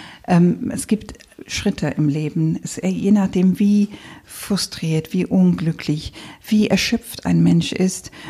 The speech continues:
so gibt es Schritte auch daraus, einzeln, klar und in kleinen Schritten wieder rauszukommen.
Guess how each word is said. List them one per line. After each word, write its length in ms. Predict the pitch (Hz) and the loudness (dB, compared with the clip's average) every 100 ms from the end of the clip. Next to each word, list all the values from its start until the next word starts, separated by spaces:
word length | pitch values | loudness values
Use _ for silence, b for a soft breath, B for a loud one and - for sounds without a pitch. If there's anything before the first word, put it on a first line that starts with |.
| B - 247 202 | B -8 -4 -2
so 100 | - 196 | 0 0
gibt 180 | 208 | -2
es 200 | - 190 | -2 -2
Schritte 400 | - - 208 202 | -2 -6 -4 -2
auch 120 | - 185 | -2 -2
daraus, 520 | 185 175 185 - - | 0 0 -2 -4 -2
einzeln, 920 | 175 196 202 196 - 185 185 - - | 2 6 4 2 -2 0 0 -2 -6
klar 640 | - 185 175 180 180 190 - | -8 -4 0 0 0 -2 0
und 180 | 180 | -2
in 160 | - 175 | 0 -2
kleinen 300 | - 175 180 | 0 2 2
Schritten 280 | - 175 170 | 0 -4 -4
wieder 160 | 170 | -2
rauszukommen. 880 | 160 160 - - - 151 151 - 170 | -2 -2 -2 -4 -6 -2 0 0 -2